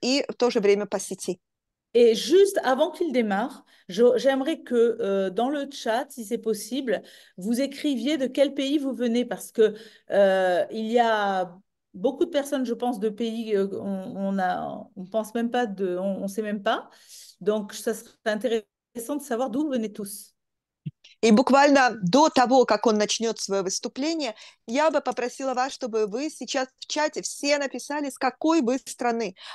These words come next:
Speaker 1: Потому что у меня ощущение, что мы даже не представляем,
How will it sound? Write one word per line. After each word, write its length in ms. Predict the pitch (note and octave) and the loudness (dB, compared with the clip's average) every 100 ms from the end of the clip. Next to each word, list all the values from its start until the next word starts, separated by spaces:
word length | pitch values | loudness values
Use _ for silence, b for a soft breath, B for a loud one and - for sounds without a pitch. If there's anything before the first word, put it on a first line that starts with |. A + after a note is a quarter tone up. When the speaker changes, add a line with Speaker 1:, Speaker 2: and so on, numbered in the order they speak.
| B | B
Speaker 1:
Потому 320 | A#3 C4 C4+ | 0 2 2
что 380 | - C4 B3 G#3+ | 2 6 6 6
у 60 | |
меня 140 | A#3+ B3 | 2 -4
ощущение, 500 | B3 B3+ - D4+ D4+ | -4 -6 -6 -6 -8
что 140 | - | -6
мы 60 | A#3+ | -2
даже 220 | B3+ B3+ | -2 -2
не 60 | A#3 | -6
представляем, 800 | A3+ - - B3 B3+ C4 A#3 | -8 -8 0 0 4 6 6